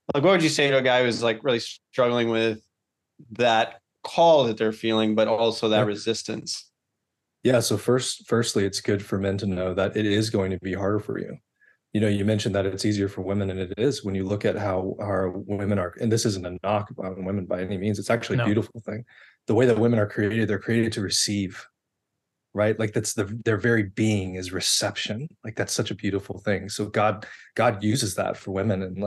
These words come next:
Speaker 2: it's, uh, you can have a holy jealousy for that. But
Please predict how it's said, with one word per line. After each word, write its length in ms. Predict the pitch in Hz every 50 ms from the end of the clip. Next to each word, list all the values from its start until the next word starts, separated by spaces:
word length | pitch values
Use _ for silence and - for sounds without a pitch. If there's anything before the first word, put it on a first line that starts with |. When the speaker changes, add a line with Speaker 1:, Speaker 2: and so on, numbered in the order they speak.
| - 101
Speaker 2:
it's, 200 | 98 - - -
uh, 200 | 110 104 110 110
you 240 | 107 107 95 98 95
can 160 | - - 90 -
have 120 | 113 98
a 60 | 95
holy 260 | 85 - 110 110 98
jealousy 440 | 95 - - 101 104 104 95 - 110
for 160 | - - 110
that. 200 | 98 104 107 107 -
But 220 | 139 143 131 -